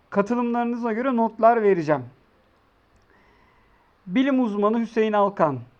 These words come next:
ben oluyorum dersi veren ve dört Ekim iki bin yirmide başladı bu serüvenimiz dersle ilgili. Şimdi isterseniz sunuma devam edelim. Mekanizmalar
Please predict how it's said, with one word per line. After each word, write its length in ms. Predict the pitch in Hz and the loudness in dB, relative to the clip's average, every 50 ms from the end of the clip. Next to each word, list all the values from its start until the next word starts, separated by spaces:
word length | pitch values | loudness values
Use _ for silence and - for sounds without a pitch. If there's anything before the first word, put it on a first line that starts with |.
| _ _ _ _ _ _ _ _ - | _ _ _ _ _ _ _ _ -14
ben 260 | 180 156 170 185 190 | -4 2 2 2 4
oluyorum 560 | 196 185 160 143 143 139 135 151 196 226 220 196 | 2 0 -2 -4 -6 -8 -6 -6 -6 -4 -2 0
dersi 360 | 175 160 151 143 - - 139 | 2 2 0 0 -6 -12 -12
veren 420 | 135 139 139 165 214 254 285 302 - _ _ - 269 269 208 | -10 -4 -2 -2 -2 -2 -2 -6 -10 _ _ -20 -16 -8 -2
ve 280 | 190 208 214 220 - - 196 | 0 0 0 0 -2 -2 -2
dört 240 | 214 214 202 202 208 | 0 0 0 -2 -6
Ekim 460 | 170 156 - 214 226 240 247 254 240 - _ - - | -10 -10 -6 -6 -6 -4 -4 -6 -8 -12 _ -20 -20
iki 240 | - - - 180 151 | -18 -14 -12 -8 -6
bin 360 | 185 196 208 208 214 196 - - 175 156 | -4 -2 -2 -4 -4 -8 -10 -14 -14 -8
yirmide 720 | 151 170 190 190 196 180 165 156 156 180 202 214 220 - - - - 190 180 156 160 | -4 -2 0 0 0 0 0 0 0 0 0 0 -2 -4 -6 -12 -18 -18 -12 -4 0
başladı 520 | 185 185 170 - - 175 165 170 196 185 | 0 0 0 -4 -8 -8 -4 -4 -4 -4
bu 240 | 180 175 185 185 202 | -2 -4 -4 -6 -8
serüvenimiz 720 | - - 185 180 160 160 151 147 147 151 175 196 185 160 | -10 -8 -6 -6 -6 -6 -6 -6 -8 -6 -6 -8 -6 -2
dersle 400 | 156 156 147 131 131 - - 190 | -2 -2 -2 -2 -6 -8 -6 -6
ilgili. 380 | 185 175 160 151 151 139 135 123 - _ _ _ _ _ _ _ _ _ _ _ _ _ _ _ | -4 -4 -4 -4 -6 -6 -6 -8 -12 _ _ _ _ _ _ _ _ _ _ _ _ _ _ _
Şimdi 280 | - - 285 285 294 302 | -14 -8 -6 -4 -2 -4
isterseniz 560 | 277 - - 262 262 262 262 - 240 240 247 | -4 -2 0 0 0 0 -2 -4 -6 -6 -6
sunuma 540 | - - - 226 220 220 220 220 233 240 - - | -8 -8 -6 -4 -2 0 0 0 0 -2 -6 -8
devam 360 | - 170 170 170 185 196 185 | -6 -4 -2 0 0 0 -2
edelim. 400 | 165 147 143 143 160 208 254 269 339 294 | -2 -4 -4 -6 -6 -6 -8 -10 -10 -8
Mekanizmalar 800 | 202 214 214 - 233 233 233 214 190 170 156 151 196 240 254 - | -6 -6 -4 -4 -4 -4 -4 -4 -2 -2 0 0 -2 -2 -4 -8